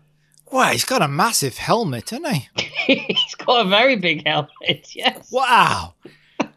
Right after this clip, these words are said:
Speaker 1: I've seen some films with a massive helmet before, but
Speaker 2: Yeah, there, there seems to
Speaker 1: didn't
Speaker 2: have been a lot
Speaker 1: expect
Speaker 2: of,
Speaker 1: it.
Speaker 2: a lot of talk about, about these films, uh, into today's podcast, really.
Speaker 1: I didn't expect to see it in this.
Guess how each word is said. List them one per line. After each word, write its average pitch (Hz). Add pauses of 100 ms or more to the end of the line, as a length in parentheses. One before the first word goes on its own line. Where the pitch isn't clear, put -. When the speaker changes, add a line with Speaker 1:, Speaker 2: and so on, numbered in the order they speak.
Speaker 1:
I've 254
seen 285
some 175
films 170
with 113
a 123
massive 143
helmet 175
before, 135
but 135 (500)
Speaker 2:
Yeah, 185
there, 240
there 269
seems 349
to 359
Speaker 1:
didn't 285
Speaker 2:
have 285
been 262
a 277
lot 302
Speaker 1:
expect 214
Speaker 2:
of, 170
Speaker 1:
it. 196
Speaker 2:
a -
lot 247
of 196
talk 170
about, 135
about 127
these 123
films, 123
uh, 123
into 117
today's 113
podcast, -
really. 113
Speaker 1:
I 190
didn't 285
expect 175
to 151
see 170
it 139
in 127
this. 147